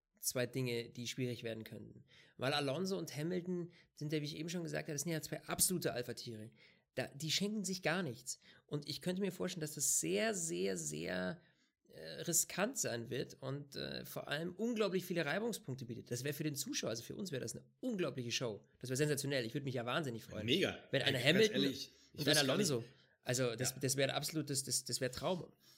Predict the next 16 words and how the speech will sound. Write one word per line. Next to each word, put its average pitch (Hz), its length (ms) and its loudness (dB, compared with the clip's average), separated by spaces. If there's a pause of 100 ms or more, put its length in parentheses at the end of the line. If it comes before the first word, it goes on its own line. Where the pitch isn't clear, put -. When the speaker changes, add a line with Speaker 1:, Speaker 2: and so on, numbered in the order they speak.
(120)
Speaker 1:
Ja? 120 220 0
Speaker 2:
Ich 185 80 2
wüsste 151 160 4
gar 151 60 8
nicht, 131 60 4
für 131 100 4
wen 131 120 8
ich 120 140 0
wäre. 143 240 6
Also 107 240 4 (240)
da 98 160 0
würde 139 120 4
ich 143 80 0
wahrscheinlich 135 400 4
so 123 240 2 (200)
mit 110 160 2